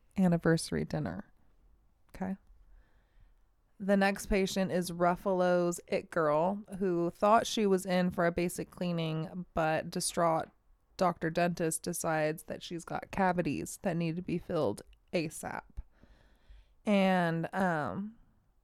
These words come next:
he instructs the dental assistant, Jessica, to go get the proper tools. And while that's going on, we finally pan back to the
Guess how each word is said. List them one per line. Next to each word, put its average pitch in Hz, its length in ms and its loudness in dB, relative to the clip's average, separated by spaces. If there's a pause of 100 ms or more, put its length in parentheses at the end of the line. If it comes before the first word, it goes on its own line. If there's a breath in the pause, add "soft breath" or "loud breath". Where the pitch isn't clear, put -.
(120)
he 202 160 0
instructs 190 720 0
the 180 480 0 (100)
dental 202 340 2
assistant, 180 800 -4 (100)
Jessica, 175 800 -4 (520)
to 190 120 -4
go 175 180 2
get 170 200 -4
the 175 80 -2
proper 175 380 0
tools. 170 760 -2 (1120)
And 170 420 0 (280)
while 175 840 4 (440)
that's 185 340 2
going 170 380 0
on, 160 580 -2
we 160 140 -2
finally 170 480 0
pan 170 400 -2
back 160 500 -2
to 175 180 -2
the 160 340 -2